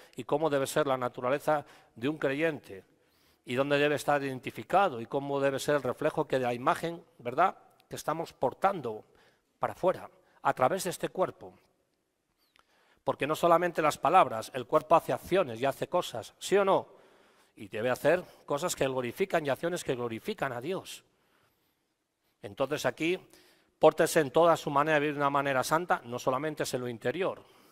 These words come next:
sino que externamente, que tocamos, que escuchamos, que vemos y donde pisamos. Porque Juan nos dice lo que nuestras manos palparon referente al verbo. No palparon cualquier cosa.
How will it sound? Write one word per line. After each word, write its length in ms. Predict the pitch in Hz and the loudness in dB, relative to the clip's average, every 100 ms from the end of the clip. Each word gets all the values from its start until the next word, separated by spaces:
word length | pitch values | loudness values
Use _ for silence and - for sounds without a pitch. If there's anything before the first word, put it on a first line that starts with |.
| _ _ _ - | _ _ _ -18
sino 300 | - 120 113 | -12 -10 -8
que 80 | 107 | -8
externamente, 880 | - - 120 131 143 190 190 226 170 _ _ _ _ _ _ _ _ _ _ _ 143 | -8 -6 -4 -2 -2 -4 -6 -12 -12 _ _ _ _ _ _ _ _ _ _ _ -4
que 80 | |
tocamos, 640 | 131 139 170 196 214 208 - | -2 2 2 2 0 -4 -6
que 80 | |
escuchamos, 640 | 131 - - 170 180 185 - | -8 -8 0 0 0 -4 -4
que 160 | - | -2
vemos 420 | 147 180 185 170 - | 0 0 0 -4 -6
y 80 | |
donde 220 | 135 139 127 | -6 -4 -6
pisamos. 600 | 127 - 110 98 - - 107 - - _ _ _ _ _ _ _ _ _ _ _ _ | -6 -6 -6 -8 -18 -18 -18 -18 -20 _ _ _ _ _ _ _ _ _ _ _ _
Porque 240 | - - 117 | -8 -8 -2
Juan 260 | 147 160 | 4 4
nos 100 | 151 | 4
dice 300 | 151 165 180 | 0 2 2
lo 100 | 147 | 2
que 120 | 127 | -2
nuestras 260 | 127 - 127 | -4 -2 0
manos 480 | 170 202 190 147 - | 2 0 0 -4 -2
palparon 560 | - 151 - 180 127 | 0 4 6 4 4
referente 500 | 127 127 135 151 147 | -2 -2 0 0 -2
al 120 | 143 135 | -4 -2
verbo. 360 | 131 101 101 _ _ _ _ _ _ _ _ _ _ - - - _ _ _ _ - | -4 -6 -16 _ _ _ _ _ _ _ _ _ _ -20 -20 -20 _ _ _ _ -8
No 200 | 117 - | -6 0
palparon 380 | 131 123 151 147 | 0 2 2 2
cualquier 360 | 139 123 127 | 0 0 0
cosa. 380 | 185 190 104 101 | 2 2 0 -10